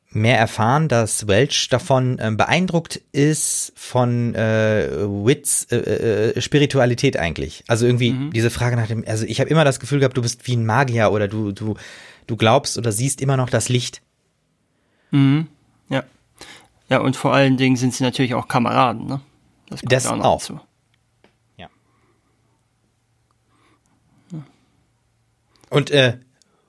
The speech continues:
Speaker 1: das ist aber vielleicht auch wieder so ein bisschen dieses Motiv, was wir bei Tree of Life hatten mit, da hatten wir ja sozusagen der Weg der Natur und, äh, äh, d-, der Weg der, ähm, Liebe, ne?
Speaker 2: Ja,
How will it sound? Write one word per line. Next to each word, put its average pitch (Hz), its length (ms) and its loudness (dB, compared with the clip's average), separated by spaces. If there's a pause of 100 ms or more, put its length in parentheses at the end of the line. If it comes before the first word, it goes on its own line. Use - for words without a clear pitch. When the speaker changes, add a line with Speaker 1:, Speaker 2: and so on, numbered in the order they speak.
(400)
Speaker 1:
das 139 140 -4
ist 202 220 -2
aber 180 160 2
vielleicht 180 240 0
auch 160 80 0
wieder 175 160 2
so 165 80 0
ein - 20 -2
bisschen 202 220 0
dieses 185 300 2
Motiv, 185 640 0
was 156 180 0
wir 147 120 -2
bei 143 140 2
Tree 151 240 0
of 135 120 0
Life 143 240 2
hatten 180 200 -2
mit, 160 200 0 (380)
da 127 80 2
hatten 139 140 0
wir 147 60 4
ja 143 140 4
sozusagen 127 420 -2 (580)
der 123 200 4
Weg 143 240 2
der 123 260 6
Natur 180 640 4
und, 135 380 -2
äh, 117 500 0
äh, 120 40 -4 (420)
d-, 120 540 0 (220)
der 117 540 -2
Weg 135 280 4
der, 117 400 2
ähm, 101 440 -2 (1800)
Liebe, 156 400 2
ne? 160 220 0 (440)
Speaker 2:
Ja, 143 300 2